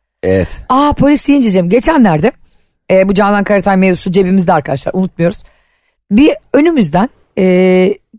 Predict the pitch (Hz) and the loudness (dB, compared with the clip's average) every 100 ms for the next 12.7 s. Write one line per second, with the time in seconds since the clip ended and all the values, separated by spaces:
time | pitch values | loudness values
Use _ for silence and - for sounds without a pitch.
0 | _ 208 311 - - 233 285 277 240 226 | _ 0 2 0 -6 -2 0 2 2 2
1 | 214 170 151 147 131 247 220 160 - 185 | 2 0 -2 -2 -2 0 0 -2 0 0
2 | 170 139 151 143 135 190 214 - - - | 0 -2 -4 -4 -2 -2 -2 -4 -20 -20
3 | _ 311 330 370 - _ _ - 233 285 | _ -2 0 0 -4 _ _ 0 2 2
4 | - 277 226 185 170 - - 185 196 - | 2 2 2 2 0 -2 -2 -2 0 -2
5 | 170 180 190 330 294 104 107 90 85 85 | -2 0 2 0 0 0 0 0 0 0
6 | 95 - 202 190 151 151 175 254 - 262 | -2 -2 0 2 2 -2 0 0 2 2
7 | 170 147 147 160 208 _ - _ _ _ | 0 -4 -4 -2 -4 _ -20 _ _ _
8 | - 285 311 311 302 254 302 - _ _ | -4 0 2 2 0 0 0 -4 _ _
9 | - 175 214 233 269 220 170 - 208 294 | -6 -2 0 0 -2 -2 -4 -4 -4 -2
10 | 262 214 214 262 - 190 165 214 214 233 | 0 0 0 -2 -2 -2 0 0 0 0
11 | 254 202 185 185 185 208 190 - 269 220 | 0 -2 0 0 0 -2 -2 0 2 2
12 | - 226 208 - 175 139 | 0 0 -2 0 0 0